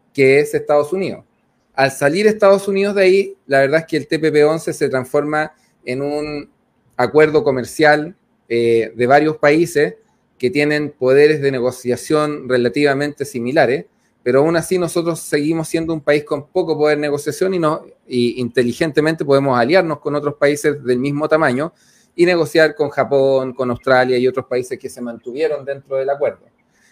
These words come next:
Eh, si nosotros queremos capturar mayor inversión extranjera, que es necesaria, aunque haya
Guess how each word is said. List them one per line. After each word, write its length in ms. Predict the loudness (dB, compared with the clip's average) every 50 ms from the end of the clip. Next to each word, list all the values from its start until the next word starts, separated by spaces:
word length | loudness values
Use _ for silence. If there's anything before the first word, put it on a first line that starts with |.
| _ _
Eh, 420 | -4 0 2 2 2 2 2 0 -4 _ _ _ _ _ _ _
si 160 | -4 -2 0
nosotros 380 | 0 0 2 2 2 2 2 0
queremos 400 | 2 2 2 2 2 0 -4 -4
capturar 560 | -4 -4 -4 -4 -4 0 4 6 6 6 4
mayor 280 | 2 -2 -2 0 0 0
inversión 440 | 0 0 -2 -4 -4 -4 -6 -6 -6
extranjera, 600 | -6 -6 -6 -6 -6 -2 -2 2 2 2 0 0
que 220 | 0 2 2 2
es 160 | 2 0 -2
necesaria, 800 | -6 -6 -6 -6 -8 -10 -8 0 0 0 2 2 -2 -4 -6 -10 -12
aunque 280 | -10 -10 -8 -4 0 2
haya 440 | 2 4 6 4 4 2 -2 -12